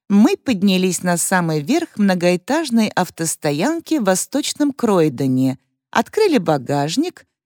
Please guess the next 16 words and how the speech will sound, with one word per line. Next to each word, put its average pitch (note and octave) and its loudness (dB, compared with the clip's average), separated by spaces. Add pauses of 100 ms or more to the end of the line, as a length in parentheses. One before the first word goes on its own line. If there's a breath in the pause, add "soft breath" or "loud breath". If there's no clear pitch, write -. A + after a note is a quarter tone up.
расстегнули F#3 0
молнию C#3+ 0
на C3 0
сумке E4 -2 (300)
и D#4 6
выпустили G3 0
Виктора. B2+ -6 (680)
И C4+ 6
можете D#4+ 2
себе A#3+ 2
представить, G#3+ 0 (440)
он F4 4
спал F4+ 2
там C4 4
как A#3+ 0
младенец. C#4 2